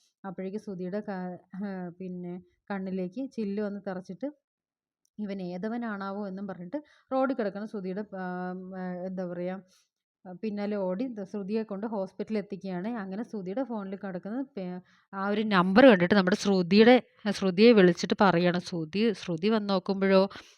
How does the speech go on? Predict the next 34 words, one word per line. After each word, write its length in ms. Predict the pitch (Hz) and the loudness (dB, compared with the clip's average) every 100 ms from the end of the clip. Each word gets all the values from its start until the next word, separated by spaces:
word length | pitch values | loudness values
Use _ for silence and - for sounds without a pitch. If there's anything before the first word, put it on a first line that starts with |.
| _ | _
നല്ല 300 | 190 175 185 | -6 0 0
ക്രിട്ടിക്കലാണ്, 760 | 208 190 - 185 208 214 190 196 | 0 -4 -4 0 6 6 6 2
ഐ 140 | 185 170 | 0 0
സി 140 | - | 2
യുവിലാണെന്ന് 420 | 220 208 185 202 | 4 4 2 0
മാത്രമേ 400 | 190 165 165 226 | -2 -2 0 4
അറിയുള്ളൂ. 280 | 202 185 175 | 4 4 -2
അതേസമയം 360 | 180 202 220 208 | -6 -10 -10 -8
നമ്മുടെ 180 | 196 214 | -10 -8
ചന്ദ്രയെ 360 | 196 175 226 | -8 -6 -6
കാണിക്കുകയാണ്. 500 | 226 185 185 190 196 247 _ _ _ | -6 -8 -6 -6 -6 -8 _ _ _
ചന്ദ്രയാണെങ്കിൽ 600 | - 190 190 247 214 214 233 | -8 -6 -4 -4 -4 -6 -6
മ-, 240 | 208 185 | -8 -8
നടന്നു 320 | 185 185 196 | -8 -8 -6
വരുന്ന 200 | 214 196 | -6 -8
സമയത്ത് 300 | 196 196 190 226 | -12 -12 -10 -8
ഒന്ന് 120 | 240 | -6
വഴുക്കി 340 | 226 196 190 208 | -6 -6 -8 -10
വീണു 160 | 185 | -8
കേട്ടോ. 140 | 180 175 | -8 -10
അപ്പോൾ 160 | 196 | -12
നമ്മുടെ 200 | 196 196 | -12 -12
സച്ചിയാണെങ്കിലോ 640 | 214 185 - 214 208 202 208 208 _ - | -10 -10 -6 -6 -6 -6 -8 -10 _ -6
എന്താ 280 | 240 240 269 | -4 -2 -2
അമ്മേ 180 | 247 233 | -2 -2
പറ്റിയെന്ന് 420 | 214 - 214 226 | -6 -4 -6 -4
പറഞ്ഞിട്ട് 280 | 214 190 220 | -6 -6 -6
ഓടി 200 | 202 214 | -6 -6
ചെന്ന് 220 | 220 220 | -8 -6
കൈ 140 | 226 196 | -6 -4
കൊടുക്കാൻ 320 | 202 190 208 | -6 -8 -8
നോക്കുകയാണ്. 320 | 190 185 185 180 | -8 -8 -8 -8
ചന്ദ്രയാണെങ്കിൽ 600 | 175 175 233 220 214 226 | -10 -6 -2 4 8 8
കൈ 160 | 202 | 8